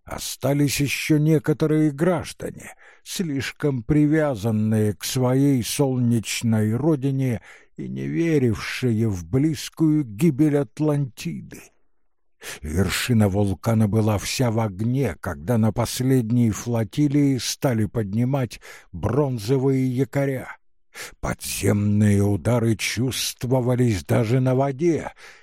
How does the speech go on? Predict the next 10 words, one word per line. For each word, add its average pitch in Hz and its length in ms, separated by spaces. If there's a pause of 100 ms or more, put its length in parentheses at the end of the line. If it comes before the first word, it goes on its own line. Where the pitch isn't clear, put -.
и 76 80
корабли 85 720 (240)
вздрагивали. - 1200 (800)
Наконец 90 840
корабли 101 540
отчалили, 95 1160 (240)
оставляя 131 960
навсегда 123 1080
цветущую 82 1300 (300)
Атлантиду. - 1080